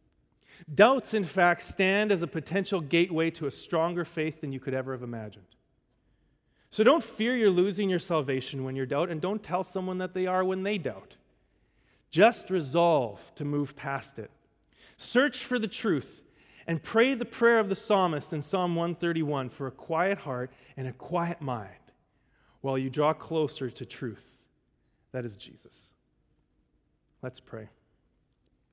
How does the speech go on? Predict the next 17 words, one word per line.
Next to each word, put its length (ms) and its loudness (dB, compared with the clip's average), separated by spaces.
Father, 380 6
I 120 8
pray 520 0
that 120 4
our 80 6
heart 300 2
would 120 2
not 240 0
be 120 -4
proud, 480 -2
that 100 0
our 160 0
eyes 300 4
would 100 -2
not 220 0
be 100 -2
haughty, 480 -8